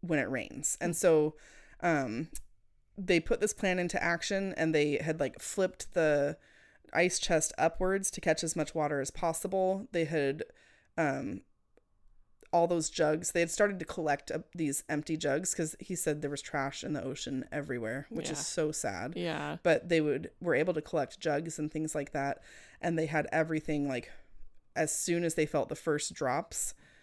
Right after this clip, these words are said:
Speaker 1: um, they thought it was, like, bird poop at first because birds would, like, come and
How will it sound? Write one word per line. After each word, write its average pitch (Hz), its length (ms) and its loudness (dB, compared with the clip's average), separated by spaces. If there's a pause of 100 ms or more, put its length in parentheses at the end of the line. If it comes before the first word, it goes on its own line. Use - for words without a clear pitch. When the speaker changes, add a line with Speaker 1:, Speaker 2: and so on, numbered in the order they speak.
(420)
Speaker 1:
um, 135 340 2 (320)
they 170 180 2
thought 196 200 6
it - 40 2
was, 151 120 0
like, 156 160 -4
bird 151 240 2
poop 117 260 -4
at - 140 -8
first - 400 -4
because 165 340 0
birds 160 420 2
would, 151 140 -4
like, 139 160 -4
come 143 380 0
and 135 240 0